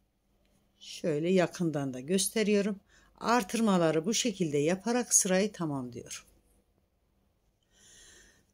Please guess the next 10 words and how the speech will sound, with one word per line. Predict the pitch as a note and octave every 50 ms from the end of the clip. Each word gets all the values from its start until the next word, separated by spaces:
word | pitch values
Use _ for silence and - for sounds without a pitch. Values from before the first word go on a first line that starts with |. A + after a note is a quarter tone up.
| _ _ _
Sıra | - - - - F4+ D4 E4+ C#4
sonuna | G#3 - A#3 G3+ F#3+ F#3 E3+ D#3+
yaklaşıyorum | D#3 D#3 D3 D3 - - D3 D3 C#3 - - - D3+ D3+ D3+ C#3 D#3 E3 E3+ F#3 G#3 A3 G#3+
sevgili | - - - F3 D3+ C#3+ C3 C#3 C#3+ D3
hanımlar. | C#3+ C#3+ D3 D3+ E3 F#3 G3 G3 - - - - - - - - _ _ _
Bunu | E4+ E4 C#4+ C#4+ D4+ C#4 A#3+
her | - - D4 E4+ E4 D4+
mevsim | C#4 C4+ C4 B3 - - C4 C4 A#3+ G#3
giyebilirsiniz | A#3 B3+ B3+ B3 A#3 A3+ A3 A3 F#3+ - - D#3+ E3 D#3 C#3 B2+
bakın. | C#3+ C3+ - - - B2 G#2+